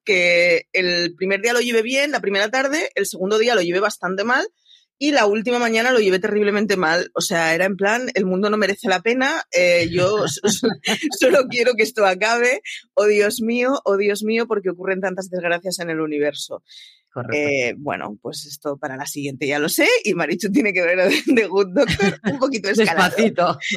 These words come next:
Speaker 1: No sé si semana a semana, pero no catorce episodios de a piñón. Y me he visto la quinta temporada de Los Simpson, porque me estoy utilizando Los Simpson como serie para, para irme a dormir, y me he dado cuenta de que, por ejemplo, de la quinta había bastantes que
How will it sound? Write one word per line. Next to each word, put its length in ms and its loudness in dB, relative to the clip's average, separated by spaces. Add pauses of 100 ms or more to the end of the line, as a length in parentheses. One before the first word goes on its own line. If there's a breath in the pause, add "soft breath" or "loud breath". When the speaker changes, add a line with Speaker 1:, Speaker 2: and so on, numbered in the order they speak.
(140)
Speaker 1:
No 180 2
sé 160 0
si 120 4
semana 380 2
a 60 0
semana, 360 0 (160)
pero 160 0
no 120 0
catorce 400 0
episodios 480 0
de 80 4
a 60 0
piñón. 420 -8 (400 loud breath)
Y 160 0
me 80 2
he 20 -2
visto 240 0
la 140 2
quinta 220 -2
temporada 360 0
de 80 2
Los 160 -2
Simpson, 400 -2
porque 240 -2
me 80 0
estoy 220 -4
utilizando 380 -2
Los 120 0
Simpson 320 -2
como 200 -4
serie 340 0
para, 500 -2 (420)
para 220 0
irme 180 0
a 60 2
dormir, 420 0
y 80 0
me 60 4
he 20 0
dado 120 0
cuenta 180 -2
de 80 -4
que, 60 -4
por 80 -2
ejemplo, 260 -2
de 80 2
la 120 0
quinta 260 -6
había 160 0
bastantes 440 -4
que 240 0